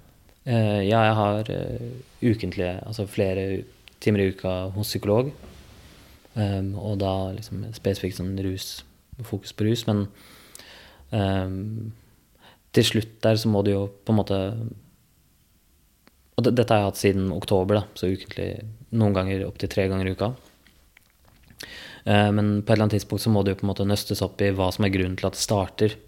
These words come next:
Eh, ikke bare behandle den, på en måte, akutte angsten hele tiden, men se på, på en måte, muligheten for sånn P T S D, for eksempel,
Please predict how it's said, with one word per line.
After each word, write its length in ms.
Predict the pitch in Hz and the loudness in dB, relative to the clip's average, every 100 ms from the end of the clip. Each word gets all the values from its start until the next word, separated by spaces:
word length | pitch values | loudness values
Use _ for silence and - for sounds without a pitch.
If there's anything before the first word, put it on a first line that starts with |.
| _ - | _ -8
Eh, 320 | 98 95 104 113 107 | -6 -4 -4 -6 -4
ikke 160 | 104 | 0
bare 220 | 98 92 98 | 0 0 0
behandle 460 | 92 92 92 95 95 104 101 107 107 101 113 | -2 -2 -4 -4 -4 -6 -10 -10 -10 -12 -6
den, 320 | 113 104 95 | 0 2 0
på 80 | - | -2
en 60 | 104 | -2
måte, 100 | 95 | -2
akutte 540 | - 101 - - 104 | -4 -8 -8 -2 0
angsten 380 | 101 95 - 104 | 0 -4 -4 -2
hele 160 | 95 92 | 0 0
tiden, 300 | 92 92 98 - - - - - | -2 -2 -4 -10 -20 -20 -12 -4
men 520 | 92 95 92 90 101 | -2 -2 -4 -8 -10
se 220 | 110 98 92 | -4 -2 -2
på, 160 | 95 | -4
på 60 | 95 | -4
en 60 | 95 | -6
måte, 160 | 98 95 - 113 110 | -6 -8 -8 -10 -2
muligheten 420 | 110 95 92 95 | 0 0 -2 -6
for 120 | - | -8
sånn 440 | 98 90 92 90 90 | -8 -8 -10 -12 -6
P 100 | 104 | -4
T 120 | 101 | -2
S 100 | 98 | -2
D, 220 | - 113 117 | 2 0 2
for 140 | 113 | 0
eksempel, 560 | 107 98 104 104 98 | 0 0 0 0 0